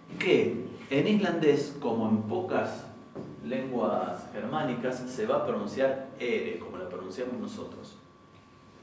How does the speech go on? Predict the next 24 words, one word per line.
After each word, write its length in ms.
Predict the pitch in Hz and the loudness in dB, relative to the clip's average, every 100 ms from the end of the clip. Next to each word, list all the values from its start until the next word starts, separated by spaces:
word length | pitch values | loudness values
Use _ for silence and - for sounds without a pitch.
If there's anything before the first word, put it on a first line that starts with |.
| - - - | -20 -20 -16
En 120 | - 175 | -8 0
algún 200 | 185 185 | 2 4
momento 440 | 156 180 190 - | 4 4 4 4
pueden 260 | 156 156 135 | 4 4 2
hacer 220 | - 131 | 2 4
alguna 300 | 120 123 117 | 4 4 4
pronunciación 540 | 110 107 - - 117 | 2 0 -2 -4 -2
retrofleja 640 | 110 104 104 123 135 127 117 | 0 -2 -2 -4 -4 -2 -2
parecida 560 | - - 120 120 117 | -2 -4 -2 -2 -2
a 40 | - | -2
la 80 | 113 | -4
de 80 | |
los 200 | - - | -6 -8
ingleses, 580 | 101 95 - - - - - | -10 -8 -8 -10 -12 -14 -12
er, 960 | - - - - - - - - - | -10 -10 -12 -16 -20 -20 -20 -18 -6
er. 120 | - - - - - - - - - - | -4 -4 -10 -16 -20 -20 -20 -20 -20 0
Pero 500 | 151 143 131 - - - - - - - | 4 6 6 2 -2 -8 -10 -12 -14 -10
generalmente 760 | 113 117 123 135 143 156 - 139 | -2 2 2 2 0 0 0 0
es 220 | 139 - | -2 -4
R. 340 | 127 117 95 - - - - - - - - - - - - | 0 2 2 0 -4 -6 -10 -12 -14 -18 -20 -20 -20 -18 -4
Lo 220 | 170 170 | 0 2
que 120 | 170 | 2
sí, 300 | 175 214 - | 2 2 4
ellos 420 | 185 185 190 - | 2 2 0 -2